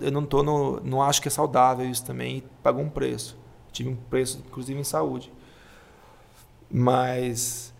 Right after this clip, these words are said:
de novo, se você tem ambição, se tem alguma inquietação, mas ao mesmo tempo não tem a, a, não dá o passo inicial, aí complica, né? A gente tem que se ajudar. E eu acho que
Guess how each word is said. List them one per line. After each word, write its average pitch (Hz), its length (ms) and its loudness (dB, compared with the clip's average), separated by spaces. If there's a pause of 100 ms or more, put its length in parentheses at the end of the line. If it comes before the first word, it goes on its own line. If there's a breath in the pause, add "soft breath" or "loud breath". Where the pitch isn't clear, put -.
(140)
de 165 100 2
novo, 247 220 12
se - 80 0
você 139 160 2
tem 180 220 2
ambição, 196 380 6
se 120 80 -6
tem 160 100 0
alguma 196 200 2
inquietação, 165 680 2
mas 135 160 -2
ao 143 60 -2
mesmo 151 200 -2
tempo 143 280 -2
não 143 160 -4
tem 143 320 -2
a, 123 380 0 (1200)
a, - 680 0 (520)
não 131 140 -4
dá 127 120 6
o 143 80 8
passo 139 320 2
inicial, 139 680 2
aí 113 160 -6
complica, 190 540 0
né? 131 60 -6
A 127 40 -6
gente 117 100 -6
tem 151 120 -2
que 147 60 -4
se - 120 4
ajudar. 165 760 2 (340 loud breath)
E 127 680 2
eu 127 140 6
acho 127 280 4
que 147 100 -10